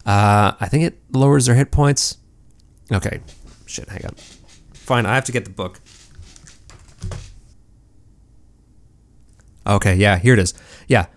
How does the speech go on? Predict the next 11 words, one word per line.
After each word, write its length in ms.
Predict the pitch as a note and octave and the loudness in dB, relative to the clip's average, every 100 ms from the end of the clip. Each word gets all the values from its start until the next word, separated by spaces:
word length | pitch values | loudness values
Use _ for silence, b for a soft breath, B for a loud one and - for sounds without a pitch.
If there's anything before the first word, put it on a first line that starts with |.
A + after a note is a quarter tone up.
| b b b | b b b
So 580 | - B2+ A2+ A2 A2 - _ | -2 4 4 6 4 0 _
they 300 | A2 A#2 A#2 | -2 4 4
have 240 | A2+ D3 C3+ | 6 4 4
this 240 | C3 - - _ - | 2 2 -4 _ -12
bite 320 | G2 B2+ C#3+ | 0 2 2
attack, 580 | C3 G#2 - A2+ - - _ _ - | 0 -2 -4 -6 -12 -20 _ _ -8
uh, 380 | G2 F#2 F#2 F#2+ | -2 0 2 0
where 260 | - G#2 G2+ | 0 2 2
if 80 | |
the 100 | G#2 | 0
players 460 | G2 D3+ D#3+ D3 B2 | -2 2 4 4 2